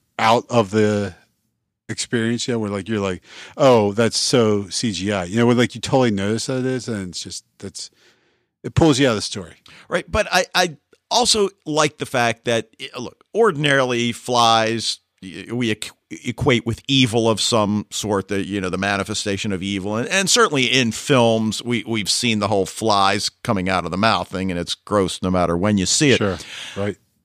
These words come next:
Speaker 2: But it, it's not really accurate in this case. I mean, I mean, it is, but it isn't. I mean, it's,
Speaker 1: It's,
Speaker 2: it's
Speaker 1: it's
Speaker 2: not
Speaker 1: not, uh, it, what? Flies coming out of a kid's mouth? That's not accurate, Dave? Seriously?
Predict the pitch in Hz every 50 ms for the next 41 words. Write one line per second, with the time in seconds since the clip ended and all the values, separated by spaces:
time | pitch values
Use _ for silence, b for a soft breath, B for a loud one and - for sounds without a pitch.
0 | _ _ _ _ _ _ _ _ _ _ _ _ - 220 214 214 214 - _ _
1 | _ _ _ _ _ _ _ _ _ _ _ _ _ - 127 131 110 - _ -
2 | 190 - - - - 214 202 202 - - - 170 180 180 170 156 160 151 127 _
3 | - 139 147 151 156 - - 139 127 127 110 - 127 120 113 110 107 104 110 -
4 | - - - 254 226 180 113 - - - - - - _ _ _ _ _ - 170
5 | 185 180 175 - - 190 202 196 196 214 220 220 220 220 175 - - 156 143 123
6 | 117 110 90 - - 87 85 82 85 101 113 120 120 131 131 135 - - - 127
7 | 135 - - 147 139 - - 165 147 143 - - - 127 - - 147 165 151 -
8 | 127 120 139 147 131 - - B B B B B B - - - 127 117 120 123
9 | 135 147 135 - - 151 139 135 131 135 131 123 120 - - 139 120 - - 113
10 | 110 113 139 147 - _ _ - - 131 123 - - 156 127 101 98 101 107 123
11 | - - 185 208 220 - - 208 220 247 226 - - - 143 180 240 233 - -
12 | 277 294 269